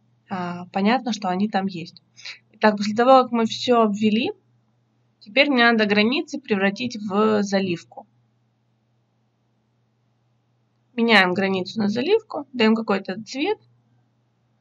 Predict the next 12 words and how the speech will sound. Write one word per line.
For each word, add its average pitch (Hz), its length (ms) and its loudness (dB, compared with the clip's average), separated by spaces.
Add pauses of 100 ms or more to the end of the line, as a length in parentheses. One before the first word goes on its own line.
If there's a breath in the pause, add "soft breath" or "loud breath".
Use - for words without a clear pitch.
(720)
Единственное, 208 540 2
что 185 200 -4
у 170 80 2
меня 175 380 -2
окрасились 180 560 -4
чётки, 330 440 -6
да, 214 140 -2
чётки 247 320 -6
мы 202 180 2
оставляем 185 680 -4
именно 190 260 -2
границу 233 600 -4